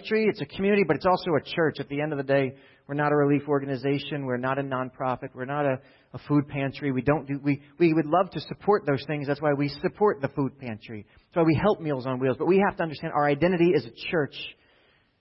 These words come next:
It's often important to clarify what a church is, and you can start by saying what a church is not. It's not a building.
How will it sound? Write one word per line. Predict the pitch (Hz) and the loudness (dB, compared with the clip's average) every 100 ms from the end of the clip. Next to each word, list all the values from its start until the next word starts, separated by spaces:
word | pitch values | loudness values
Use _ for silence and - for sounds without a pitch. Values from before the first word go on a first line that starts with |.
| _ - | _ -14
It's | 131 | -2
often | 165 165 165 | 0 0 -2
important | 143 165 165 | -4 -2 -2
to | 139 | -4
clarify | - 160 151 156 | 0 0 2 0
what | 143 131 | 0 0
a | |
church | - - 156 - | -4 -6 -6 -4
is, | 165 165 117 127 | 0 0 -2 -6
and | 135 | -8
you | |
can | 123 | -6
start | 120 170 160 143 | -4 0 0 0
by | |
saying | 135 147 135 | -4 -4 -6
what | 127 | -8
a | |
church | - 139 135 | -6 -6 -6
is | 113 | -8
not. | 147 147 127 | -4 -2 -4
It's | 143 | -4
not | 123 | -4
a | 110 | -2
building. | 104 117 117 135 | 0 -2 -2 -8